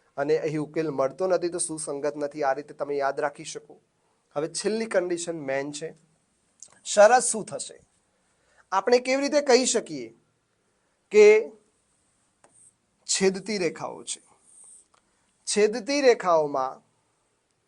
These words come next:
આ બંને ગુણોત્તરો ક્યારે સમાન આવવા જોઈએ નહીં. એ વન by એ ટુ does not equal to બી વન by બી ટુ. એ વન by એ ટુ અને બી વન by બી ટુ નો ગુણોત્તર સરખો ના આવે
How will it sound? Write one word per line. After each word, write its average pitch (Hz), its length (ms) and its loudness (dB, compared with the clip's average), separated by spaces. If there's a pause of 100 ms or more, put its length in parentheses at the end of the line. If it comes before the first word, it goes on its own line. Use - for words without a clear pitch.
(720)
આ 233 220 6
બંને 240 400 4
ગુણોત્તરો 180 640 0
ક્યારે 185 460 2
સમાન 180 640 2
આવવા 143 280 -2
જોઈએ 123 400 -10
નહીં. 139 300 -6 (680)
એ 180 100 2
વન 233 180 2
by 240 280 4
એ 220 120 2
ટુ 240 240 -4
does 190 300 4
not 240 220 4
equal 254 340 2
to 269 80 -4
બી 254 140 -4
વન 247 140 4
by 247 240 8
બી 247 160 -2
ટુ. 151 220 -16 (960)
એ 180 120 6
વન 226 160 4
by 233 180 8
એ 233 100 8
ટુ 254 220 0
અને 214 240 2
બી 202 160 -6
વન 220 160 0
by 214 200 4
બી 202 120 -4
ટુ 196 140 -6
નો 196 120 -2
ગુણોત્તર 180 460 -2
સરખો 170 420 -6
ના 165 160 0
આવે 170 440 2